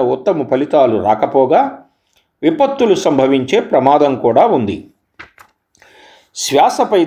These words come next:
ధ్యాసను నిలబెట్టి చేసే ప్రాణాయామం వలన శరీరం రోగరహితం అవుతుంది, మనసు ప్రశాంతతను పొందుతుంది,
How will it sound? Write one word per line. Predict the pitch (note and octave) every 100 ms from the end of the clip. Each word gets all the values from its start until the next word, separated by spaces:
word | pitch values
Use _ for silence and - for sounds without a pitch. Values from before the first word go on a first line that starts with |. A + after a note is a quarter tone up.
| A2+
ధ్యాసను | G#2 D3+ G3+ G3 D3
నిలబెట్టి | B2 F#3 F3 - C3 G#2 - _ _ -
చేసే | C#3+ D3+ C#3+ A#2+
ప్రాణాయామం | A2+ A#2+ F#3 E3+ C#3+ B2+ B2
వలన | G#2+ A2+ D3+ B3 D4 - _ _ -
శరీరం | C#3 D#3 G3 C#3 E3+
రోగరహితం | D#3+ D3 F3+ C3 B2+ C#3 D#3+ G3
అవుతుంది, | B2+ A#2+ G#2 F2 D2 - _ _ _ -
మనసు | A2 D3 D3+ D3 B2+
ప్రశాంతతను | - G#2+ D3+ D#3+ C#3+ A#2+ F#3
పొందుతుంది, | A#2+ C3 A#2 G2+ F2+